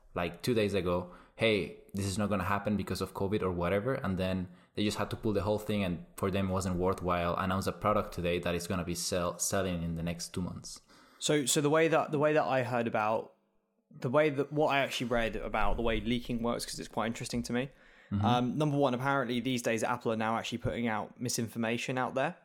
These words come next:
Speaker 1: Mm-hmm.
Speaker 2: um, in, in a bid to kind of combat leakers. They're kind of, the, the attitude is that,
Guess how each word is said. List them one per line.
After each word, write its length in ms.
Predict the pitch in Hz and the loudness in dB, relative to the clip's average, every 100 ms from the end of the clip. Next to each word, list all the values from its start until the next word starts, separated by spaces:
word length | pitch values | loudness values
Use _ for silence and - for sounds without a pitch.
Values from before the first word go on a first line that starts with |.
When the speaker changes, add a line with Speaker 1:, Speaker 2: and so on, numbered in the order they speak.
| - - _ - | -20 -20 _ -4
Speaker 1:
Mm-hmm. 180 | 101 104 | 0 2
Speaker 2:
um, 460 | 113 117 117 117 117 | 2 2 2 0 -2
in, 140 | 143 127 | -2 -2
in 180 | 127 | 0
a 60 | 120 | -2
bid 200 | 117 123 | -2 -4
to 80 | - | -4
kind 180 | - 120 | -4 -4
of 80 | - | -4
combat 320 | 127 113 95 | -2 -2 0
leakers. 400 | 117 120 135 120 | -2 -2 -2 -2
They're 140 | 120 | -4
kind 180 | 117 120 | -2 -2
of, 140 | 110 - - - _ - | -4 -8 -20 -20 _ -6
the, 280 | 131 120 117 - | 0 0 -2 -2
the 100 | 127 | 0
attitude 480 | 117 - - 117 | 0 -4 -2 -2
is 300 | 117 113 110 | 0 0 -2
that, 360 | - 104 98 - | -4 -2 -2 -6